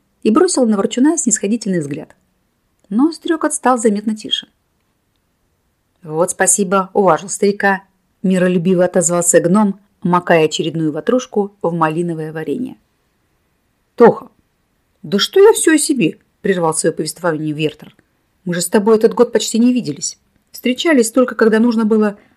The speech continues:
очередного твоего ангелочка вытаскивать из очередной задницы.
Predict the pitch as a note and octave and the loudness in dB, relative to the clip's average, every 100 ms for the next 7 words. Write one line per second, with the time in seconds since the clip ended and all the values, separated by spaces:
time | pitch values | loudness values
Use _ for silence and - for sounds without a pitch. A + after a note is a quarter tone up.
0 | _ _ F#3+ G#3 G3 G#3+ G3+ G3+ G3 F#3 | _ _ -4 0 2 2 0 0 -2 2
1 | G3 - G3+ A#3 D#3 - D3 - D#3 - | 2 2 2 4 2 0 -8 -4 -4 -4
2 | D3+ - D3 _ _ C#3+ F#3+ D#3+ D#3 D#3 | -10 -10 -16 _ _ -10 -10 -6 -6 -6
3 | - B3 - | -8 -10 -12